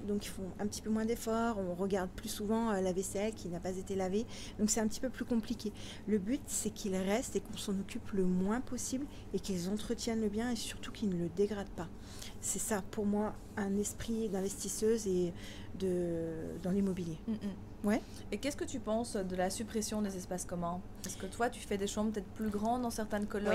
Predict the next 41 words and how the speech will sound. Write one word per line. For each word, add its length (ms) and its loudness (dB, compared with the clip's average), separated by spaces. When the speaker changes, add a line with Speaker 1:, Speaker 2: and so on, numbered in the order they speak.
Speaker 1:
Oui. 100 2
Speaker 2:
tu 80 -6
supprimes 420 -2
le 80 0
salon 300 0
Speaker 1:
E-, 160 -2
Speaker 2:
ou 40 0
Speaker 1:
effectivement. 480 4
Alors, 200 4
ça 140 4
dépend 240 6
vraiment 280 4
du, 280 2
du 160 0
type 260 0
de 100 4
bien. 220 4
Euh, 160 6
par 160 2
exemple, 300 4
dans 540 2
ma 140 2
troisième 360 4
coloc, 380 4
j'ai, 440 4
euh, 220 6
mes 100 8
chambres 220 4
font 140 -2
vingt 200 2
mètres 200 2
carrés. 300 -2
Donc, 160 2
en 20 8
l'occurrence, 540 2
j'ai, 260 8
entre 200 0
guillemets, 200 6
sacrifié 520 2
le 100 6
salon 340 4